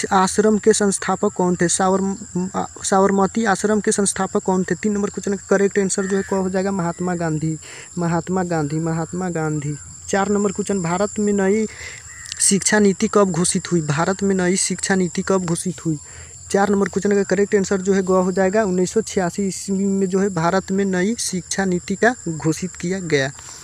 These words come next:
पाँच नंबर question, दांडी यात्रा संबंधित है, दां-, दांडी यात्रा संबंधित है, दांडी यात्रा संबंधित है। पाँच नंबर क्वेश्चन का correct answer जो है ख हो जाएगा, महात्मा गांधी जो है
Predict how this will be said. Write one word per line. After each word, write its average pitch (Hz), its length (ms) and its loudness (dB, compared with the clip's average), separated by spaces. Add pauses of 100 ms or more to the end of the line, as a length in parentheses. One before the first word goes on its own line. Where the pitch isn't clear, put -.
(1160)
पाँच 202 200 2
नंबर 214 160 0
question, 208 420 -2 (340)
दांडी 185 540 4
यात्रा 202 240 0
संबंधित 202 520 -2
है, 185 140 0
दां-, 175 480 -2 (320)
दांडी 190 560 0
यात्रा 208 300 0
संबंधित 208 520 -2
है, 175 160 0
दांडी 190 720 -2
यात्रा 202 280 0
संबंधित 196 560 -2
है। 175 200 -4
पाँच 190 240 -6 (100)
नंबर 190 160 -4
क्वेश्चन - 240 -6
का 185 240 -2
correct 196 200 -4
answer 190 200 -4
जो 185 120 -4
है 185 60 -2
ख - 160 -8
हो 175 160 -2
जाएगा, 180 240 -2
महात्मा 170 480 -4
गांधी 156 340 -2
जो 165 140 -4
है 208 140 2